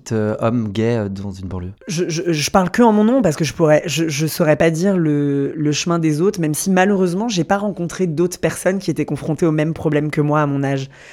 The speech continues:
Speaker 2: Ça m'aurait fait plaisir, ça aurait peut-être permis d'échanger, ça m'aurait peut-être permis de me dire que je suis pas seule. Euh, mais en tout cas, à cette époque-là,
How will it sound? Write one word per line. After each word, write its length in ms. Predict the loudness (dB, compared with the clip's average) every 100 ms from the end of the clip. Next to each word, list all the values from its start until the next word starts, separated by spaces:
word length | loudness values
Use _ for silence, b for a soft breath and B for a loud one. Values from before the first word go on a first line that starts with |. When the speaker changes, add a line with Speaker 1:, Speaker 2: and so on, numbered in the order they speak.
| B B B -6
Speaker 2:
Ça 180 | -2
m'aurait 180 | 0 0
fait 140 | -2 0
plaisir, 460 | 2 2 2 2
ça 160 | 0 -2
aurait 140 | -2
peut-être 300 | -2 -4 -4 _ _
permis 360 | 0 2 0 0
d'échanger, 680 | 0 0 0 0 4 6 4
ça 160 | 2
m'aurait 180 | -2 -2
peut-être 160 | -2 -4
permis 300 | -4 -2 -4
de 40 |
me 200 | -4 -4
dire 200 | -4 -6
que 80 | -4
je 60 | -6
suis 140 | -6
pas 180 | -4 -4
seule. 480 | 2 4 4 2 -2 B B B B 0
Euh, 320 | 2 4 0 -2
mais 160 | 2 2
en 80 |
tout 120 | 2 4
cas, 160 | 4
à 40 | 4
cette 140 | 2
époque-là, 720 | 2 2 2 2 4 2 -4